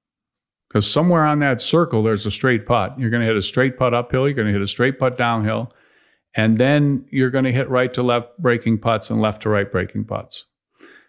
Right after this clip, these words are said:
And once again, it's great practice for your short putts. It's great practice for your reading the greens. It's great practice for your speed.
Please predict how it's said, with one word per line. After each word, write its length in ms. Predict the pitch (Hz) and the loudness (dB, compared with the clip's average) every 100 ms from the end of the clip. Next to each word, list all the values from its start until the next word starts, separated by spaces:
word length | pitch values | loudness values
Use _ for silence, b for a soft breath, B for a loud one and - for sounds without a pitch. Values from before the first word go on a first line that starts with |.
| B - | B 0
And 140 | 107 | 4
once 260 | 123 139 139 | 4 4 0
again, 260 | 135 143 | 0 2
it's 160 | 113 104 | 2 0
great 300 | 120 113 110 | 0 0 -2
practice 720 | 127 127 135 - 131 - - - _ _ | 0 0 0 0 0 0 -8 -14 _ _
for 840 | - 123 113 113 110 110 101 104 - | -2 0 2 2 2 2 0 -2 -2
your 280 | 107 101 | 0 0
short 400 | 95 - 139 143 | -4 2 2 2
putts. 440 | 139 147 160 - - _ _ _ _ | 0 0 0 -6 -14 _ _ _ _
It's 180 | 104 - | -4 0
great 280 | 117 107 107 | 0 0 0
practice 640 | 123 123 117 110 101 - _ _ | -2 -2 -2 -2 -2 -8 _ _
for 320 | _ - 113 110 | _ 0 2 2
your 400 | 107 101 98 98 | 2 0 -2 -4
reading 720 | 135 127 127 104 113 110 110 | -8 -8 -4 0 2 2 0
the 60 | 95 | 0
greens. 600 | 101 139 165 170 160 - | 2 2 4 2 -2 -4
It's 200 | 98 90 | -8 -8
great 320 | - 101 95 | -4 -4 -4
practice 520 | _ 123 120 - 104 - | _ -2 -2 -2 -2 -2
for 220 | - 95 | -2 -4
your 180 | 95 104 | -2 -6
speed. 680 | - - 139 170 175 147 | -6 2 4 4 2 0